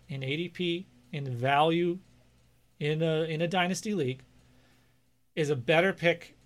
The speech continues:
than Etienne, even right now, because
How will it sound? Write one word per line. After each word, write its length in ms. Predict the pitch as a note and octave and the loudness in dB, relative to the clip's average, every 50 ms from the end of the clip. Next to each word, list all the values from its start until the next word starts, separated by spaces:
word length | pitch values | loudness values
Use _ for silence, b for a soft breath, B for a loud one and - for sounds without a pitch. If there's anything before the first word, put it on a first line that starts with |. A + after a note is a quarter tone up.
| _ | _
than 220 | D3+ C#3+ C#3+ D3+ E3 - - - | -10 -10 -8 -8 -10 -12 -8 -6
Etienne, 520 | F#3+ F3 E3 - D3+ D#3+ D#3+ D#3 D3+ D3+ | -4 -4 -4 -4 -2 0 0 0 0 -2
even 440 | - - G3+ G#3+ C4 A#3 B3+ A#3+ G#3 | -6 -6 -4 -4 -2 0 0 0 0
right 280 | F#3 G#3 G3+ F3+ - - | 0 0 -2 -2 -4 -8
now, 720 | D#3+ D3+ E3+ F#3+ F#3+ E3 C#3+ B2+ B2 B2+ C#3 C#3+ C#3 - - _ _ _ _ _ _ _ _ _ _ _ _ _ _ _ _ - | -8 -4 -2 0 2 2 0 0 -2 -4 -6 -6 -8 -10 -14 _ _ _ _ _ _ _ _ _ _ _ _ _ _ _ _ -2
because 560 | E3 D#3+ - - E3+ E3 D#3+ D#3+ D#3 - | -2 -2 0 2 4 4 4 4 0 -2